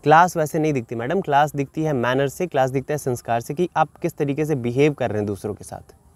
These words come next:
क्लास उसको कहते हैं। बहुत, बहुत बुरा लगा। और बुरा इस बात का भी लगता है कि हमेशा जहाँ कहीं भी देखो तो ये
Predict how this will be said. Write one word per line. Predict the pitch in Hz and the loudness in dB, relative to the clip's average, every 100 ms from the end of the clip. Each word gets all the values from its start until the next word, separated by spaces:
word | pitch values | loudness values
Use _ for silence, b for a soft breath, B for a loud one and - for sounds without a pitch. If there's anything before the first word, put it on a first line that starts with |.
| _ _ _ - | _ _ _ 0
क्लास | 139 147 | 2 4
उसको | 147 - 147 | 0 0 -2
कहते | 113 98 - | -2 -8 -10
हैं। | 87 - _ _ _ _ _ _ _ _ _ _ _ _ _ _ - - - _ - - | -14 -16 _ _ _ _ _ _ _ _ _ _ _ _ _ _ -20 -20 -20 _ -20 -6
बहुत, | 120 139 180 - _ b b b - | 2 6 6 4 _ b b b -10
बहुत | 117 165 | -2 0
बुरा | 156 165 | 4 6
लगा। | 175 160 | 6 6
और | 190 196 208 208 - _ _ _ _ _ _ _ - | 6 8 6 4 -2 _ _ _ _ _ _ _ -6
बुरा | 151 190 | 2 6
इस | 226 196 196 | 6 4 6
बात | 226 | 6
का | 226 | 6
भी | 202 | 4
लगता | 202 175 208 | 4 2 0
है | 214 | 0
कि | 226 | 0
हमेशा | 202 - 175 196 220 - 151 - _ _ _ _ _ - | -2 0 4 6 6 4 -2 -2 _ _ _ _ _ -10
जहाँ | 135 196 | 0 2
कहीं | 190 208 | 6 6
भी | 214 | 6
देखो | 190 196 220 | 4 4 4
तो | 220 | 2
ये | 226 233 247 | 2 2 0